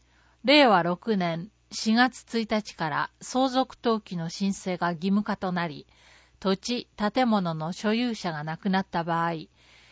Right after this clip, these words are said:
相続登記または相続人申告登記の申請が必要に。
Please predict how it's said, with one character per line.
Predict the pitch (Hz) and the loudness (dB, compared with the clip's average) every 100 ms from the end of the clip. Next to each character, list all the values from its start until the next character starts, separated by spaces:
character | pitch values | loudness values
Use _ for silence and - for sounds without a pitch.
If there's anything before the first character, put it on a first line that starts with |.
| - - | -20 -10
相 | - 269 | 0 2
続 | 254 254 - - | 4 0 -2 0
登 | 240 196 | 0 0
記 | - 165 | -6 -2
ま | 220 | 0
た | - 240 | 2 2
は | 185 160 208 | 4 2 0
相 | - 262 | -2 -2
続 | 277 269 269 247 | 0 0 0 0
人 | 233 220 226 | 4 4 2
申 | - 254 277 | -2 -4 0
告 | 254 247 - | 0 -2 -2
登 | 233 208 | 0 0
記 | - | -4
の | 165 175 | -8 -6
申 | - 208 | 0 0
請 | - 190 | 0 -2
が | 170 170 | 0 -4
必 | - - 175 | -6 -10 -4
要 | 170 165 | -2 -2
に。 | 156 | -6